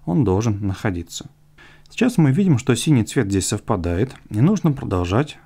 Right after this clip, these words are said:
красным. Но также мы могли бы его поместить на собираемый центр в таком виде. Здесь хоть красный цвет и совпадает, но рисунок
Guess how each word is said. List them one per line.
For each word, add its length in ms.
красным. 540
Но 100
также 280
мы 140
могли 320
бы 240
его 220
поместить 600
на 340
собираемый 640
центр 360
в 100
таком 420
виде. 300
Здесь 320
хоть 260
красный 440
цвет 320
и 120
совпадает, 840
но 400
рисунок 760